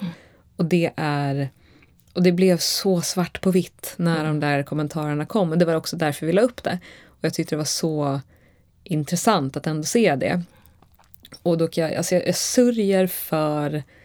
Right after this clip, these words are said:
Speaker 2: Det blev lite så här, så den här bilden är till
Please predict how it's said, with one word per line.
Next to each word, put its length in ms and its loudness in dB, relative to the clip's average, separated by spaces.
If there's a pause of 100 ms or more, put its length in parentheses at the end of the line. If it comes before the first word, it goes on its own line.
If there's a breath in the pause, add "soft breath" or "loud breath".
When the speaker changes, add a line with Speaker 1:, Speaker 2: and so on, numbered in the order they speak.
(760 soft breath)
Speaker 2:
Det 100 2
blev 380 2
lite 180 2
så 100 -2
här, 80 0
så 140 -4
den 200 -4
här 240 0
bilden 460 0
är 220 -4
till 200 -8